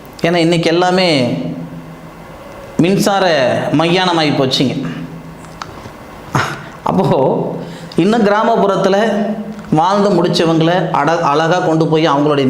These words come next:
நிலத்திலையோ, அவங்களோ-, அவங்களுக்குன்னு இருக்கக்கூடிய மையானத்திலையோ அடக்கம் செய்து ஒரு, ஒரு அமைப்பு செய்து வச்சிருக்கிறது வழக்கம் உண்டு. எதுக்காக இந்த பதிவுல அந்த சமாச்சாரத்தை பத்தி நான் சொல்றேன் அப்படின்னா,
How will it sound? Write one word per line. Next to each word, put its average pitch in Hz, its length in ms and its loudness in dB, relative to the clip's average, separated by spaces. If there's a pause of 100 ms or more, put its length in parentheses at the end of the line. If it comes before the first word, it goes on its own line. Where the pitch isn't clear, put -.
நிலத்திலையோ, 143 500 2 (100)
அவங்களோ-, 151 320 2 (100)
அவங்களுக்குன்னு 185 560 2
இருக்கக்கூடிய 160 480 2
மையானத்திலையோ 143 800 2
அடக்கம் 139 400 0
செய்து 135 600 0 (400)
ஒரு, 165 200 4 (1600)
ஒரு 151 80 4
அமைப்பு 170 260 2
செய்து 165 280 2
வச்சிருக்கிறது 143 560 2
வழக்கம் 143 360 2
உண்டு. - 480 0 (500)
எதுக்காக 226 540 4
இந்த 208 220 4
பதிவுல 208 540 4
அந்த 175 260 2
சமாச்சாரத்தை 190 600 2
பத்தி 170 140 2
நான் 170 180 2
சொல்றேன் 165 320 2
அப்படின்னா, 143 420 2